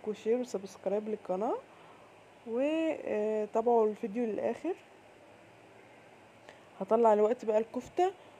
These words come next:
وهحطها كده جنب المكرونة، ووجبة سريعة سهلة وطعمها تحفة، وهتعجب كل الناس ان شاء الله. تمام؟ بس كده، كده اكون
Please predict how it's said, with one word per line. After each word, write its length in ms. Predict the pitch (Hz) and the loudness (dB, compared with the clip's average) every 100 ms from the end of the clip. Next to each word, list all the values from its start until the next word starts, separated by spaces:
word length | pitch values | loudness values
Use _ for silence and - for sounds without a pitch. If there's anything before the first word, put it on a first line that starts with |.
| - - 208 | -20 -18 -8
وهحطها 800 | 202 233 233 - 220 - 226 | -4 -2 -4 -8 -10 -2 -2
كده 520 | 226 240 240 233 214 214 | 0 0 2 4 4 4
جنب 320 | 214 214 202 | -2 -2 -4
المكرونة، 920 | 196 190 190 190 196 214 269 320 330 | -4 -4 -6 -2 -2 0 0 2 4
ووجبة 760 | 277 240 262 269 247 240 233 | 4 2 0 4 4 4 0
سريعة 460 | 233 214 208 233 240 | 0 0 2 2 2
سهلة 600 | 226 254 277 302 294 277 | 0 -2 0 2 2 0
وطعمها 680 | - 214 226 226 208 208 233 | -2 -4 -4 -2 0 0 -4
تحفة، 440 | 233 262 - - 370 - - - - - - - - - | -4 -6 -6 -6 -6 -8 -20 -20 -20 -20 -20 -20 -18 -8
وهتعجب 500 | 202 202 233 226 226 | -6 -4 -4 -2 -6
كل 160 | - 220 | -4 -4
الناس 340 | 214 196 196 | -4 -4 -6
ان 80 | 208 | -10
شاء 160 | 190 - | -10 -10
الله. 140 | 180 - - - - | -10 -18 -20 -20 -14
تمام؟ 240 | 185 226 403 - - - - - - - - - - - | -10 -8 -10 -20 -20 -20 -20 -20 -20 -20 -20 -20 -20 -6
بس 300 | 269 277 - 294 | -6 -6 -12 -8
كده، 360 | 240 214 214 214 214 - - - - - - - - - - - - - - - - - - - - - - - - - - - - | -4 -2 -2 -4 -10 -18 -20 -20 -20 -20 -20 -20 -20 -20 -20 -20 -20 -20 -20 -20 -20 -20 -20 -20 -20 -20 -20 -20 -20 -20 -20 -20 -12
كده 140 | 226 214 | -8 -8
اكون 220 | - 226 | -8 -12